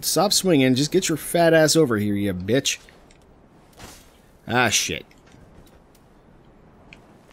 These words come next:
Well, in this case, I think we gotta go for, uh... This lady here, 'cause she is by far the most dangerous of the bunch.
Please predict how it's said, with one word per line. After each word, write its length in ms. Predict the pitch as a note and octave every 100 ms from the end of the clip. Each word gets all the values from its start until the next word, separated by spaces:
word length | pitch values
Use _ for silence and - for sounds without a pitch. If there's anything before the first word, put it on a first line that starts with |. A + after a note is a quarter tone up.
| - - - - _ - - - _ _ _ _ _ _ - _ -
Well, 220 | F3+ C#3+
in 120 | C3+
this 160 | A#3+ -
case, 540 | C3+ B2+ B2 - - - -
I 40 |
think 180 | - D3+
we 100 | C#3+
gotta 220 | C3 C3
go 260 | B2+ C3+ C3+
for, 480 | - C3 B2+ B2 A#2+
uh... 380 | A#2+ A#2 A2+ G#2+ - - _ - - - - _ _ _ -
This 180 | E3 C#3+
lady 280 | B2+ A2+
here, 320 | G#2+ C3 A#2+ G#2+
'cause 120 | G#2+
she 200 | F3+ E3
is 100 | A#2+
by 180 | A#2+ A#2+
far 320 | D3 C#3+ C3
the 60 | B2
most 220 | B2 G#2+
dangerous 480 | C3+ C3 A#2 A#2+ B2
of 120 | A2+
the 40 |
bunch. 540 | G#2 B2+ B2 A#2+ -